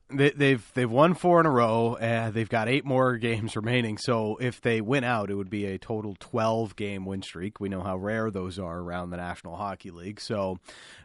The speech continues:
don't have to get into that too much. You know, they've got a back-to-back. They've gotta go to Minnesota for three and four nights next week. You know, that's, that's gonna be tough. Still playing Calgary, and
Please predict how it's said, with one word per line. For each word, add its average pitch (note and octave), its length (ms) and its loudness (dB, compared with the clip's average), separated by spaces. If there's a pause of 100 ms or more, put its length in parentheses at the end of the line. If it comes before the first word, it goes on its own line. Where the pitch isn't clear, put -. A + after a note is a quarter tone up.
don't C#3 220 4
have B2+ 220 2
to A#2+ 60 -2
get A2+ 140 -2
into A2 220 -2
that A#2+ 340 2
too G#2 160 -6
much. F2 500 -10 (300)
You A2 80 -10
know, A2+ 100 -2
they've A2+ 160 -4
got C3 260 6
a C3 60 0
back-to-back. A2+ 800 2
They've F#2+ 140 -4
gotta G#2+ 240 -4
go B2+ 220 -2
to C3 80 -2
Minnesota A#2+ 560 -2
for A#2 160 -8
three A#2+ 300 -2
and A2 100 -4
four A2+ 260 -4
nights A2 360 -4
next A2 300 -6
week. A2 380 -6 (920)
You A#2 80 -10
know, A2 60 -8
that's, B2 600 -2
that's A#2 200 -4
gonna B2 140 -2
be A2+ 120 -2
tough. A#2 300 0
Still A#2 240 -6
playing A#2+ 380 -2
Calgary, A#2 640 2
and G#2 200 -4